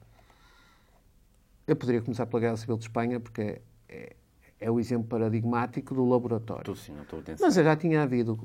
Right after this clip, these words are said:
Speaker 1: eh, aqueles conflitos na América Latina, por exemplo, a guerra do Paragu-, u-, uma das guerras do Paraguai, em que eles andaram a combater uns com os outros com biplanos da Primeira Guerra, ou não.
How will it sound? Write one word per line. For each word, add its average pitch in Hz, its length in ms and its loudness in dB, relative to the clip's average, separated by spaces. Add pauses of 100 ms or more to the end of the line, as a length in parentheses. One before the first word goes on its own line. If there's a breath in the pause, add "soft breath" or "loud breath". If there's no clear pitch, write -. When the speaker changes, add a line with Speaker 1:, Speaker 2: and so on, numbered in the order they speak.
(880)
Speaker 1:
eh, 113 60 -4
aqueles 147 300 2
conflitos 127 840 0
na 110 200 -4
América 104 360 -2
Latina, 113 540 -2 (540)
por - 80 -20
exemplo, - 200 -12
a 92 40 -10
guerra 101 160 -4
do 104 80 -4
Paragu-, 107 840 -6
u-, 135 280 -2
uma 127 180 0
das 113 160 2
guerras 104 320 -2
do 110 80 -8
Paraguai, 117 580 2
em 151 100 0
que 156 80 -2
eles 143 120 2
andaram 139 260 0
a 107 40 -4
combater 113 380 -2
uns 113 120 -4
com 117 100 -10
os 117 60 -6
outros 135 180 0
com 139 140 -8
biplanos 135 560 -2
da 131 100 -2
Primeira 113 400 -2
Guerra, 131 300 -2 (680 soft breath)
ou 135 220 8
não. 170 400 0